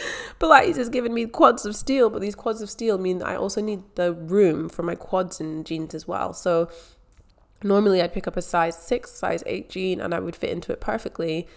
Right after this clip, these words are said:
Now it's, it's a mission. So I need, like, this is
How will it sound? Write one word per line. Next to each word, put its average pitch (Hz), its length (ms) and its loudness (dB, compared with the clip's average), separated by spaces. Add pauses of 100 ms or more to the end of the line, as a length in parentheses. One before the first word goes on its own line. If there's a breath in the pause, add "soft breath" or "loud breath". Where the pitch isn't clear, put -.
(200 soft breath)
Now 185 520 4 (760 soft breath)
it's, - 380 -2
it's - 160 2
a 285 60 2
mission. - 420 0
So 220 300 2
I - 120 4
need, 233 220 0
like, - 340 -2 (300 soft breath)
this - 180 8
is - 200 12